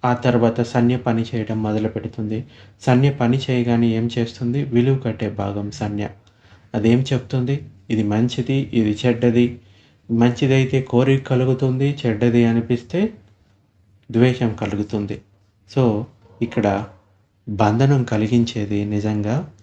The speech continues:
కోరిక, ఇంకా రాగం. ఆయుష్మాన్, నల్లని ఎద్దు, తెల్లని ఎద్దు ఒకే కాడితో నాగలికి కట్టబడ్డాయి అనుకో.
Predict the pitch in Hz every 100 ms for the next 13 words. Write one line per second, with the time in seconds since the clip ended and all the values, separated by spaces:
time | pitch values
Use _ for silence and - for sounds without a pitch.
0 | _ _ - 117 113 107 120 170 - _
1 | - 113 123 180 233 - _ - _ -
2 | 107 107 104 107 101 98 - _ _ _
3 | _ _ _ _ _ _ - - - -
4 | 135 120 - 120 127 113 - - - -
5 | - _ _ _ _ _ _ 113 123 135
6 | 165 151 131 117 107 120 127 135 _ _
7 | - 117 117 131 123 110 101 107 101 -
8 | _ _ _ _ _ _ _ _ - 120
9 | 117 147 135 135 113 107 117 117 110 113
10 | - _ _ _ _ - 110 117 127 127
11 | 117 113 107 107 131 110 135 123 113 113
12 | 117 123 104 - 104